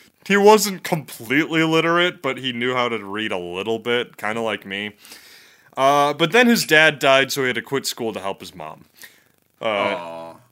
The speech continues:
Speaker 1: and in order to help support his mother and four younger siblings, Pancho did all sorts of things, like farm,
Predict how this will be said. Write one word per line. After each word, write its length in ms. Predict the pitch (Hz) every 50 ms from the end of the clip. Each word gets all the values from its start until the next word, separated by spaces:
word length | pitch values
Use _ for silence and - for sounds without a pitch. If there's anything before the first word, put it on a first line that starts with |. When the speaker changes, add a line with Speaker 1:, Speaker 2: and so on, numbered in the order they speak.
| _ _ -
Speaker 1:
and 220 | 147 151 160 165 165
in 100 | 160 156
order 240 | 147 175 196 214 190
to 80 | 170 151
help 200 | 170 180 175 -
support 340 | - 156 - 170 160 151
his 120 | 147 127 120
mother 300 | 127 131 131 143 143 139
and 180 | - 120 107 -
four 240 | - - 165 160 147
younger 300 | 147 139 131 113 117 104
siblings, 520 | - - 147 127 127 135 131 123 113 -
Pancho 420 | - - - 151 143 139 - 135
did 160 | 113 113 107 -
all 220 | - 135 147 156
sorts 440 | 147 - - - 302 330 330 320 - 175
of 100 | 135 -
things, 360 | - 110 92 82 87 - -
like 180 | 101 92 90 -
farm, 680 | - - - 180 180 180 170 160 156 151 151 147 135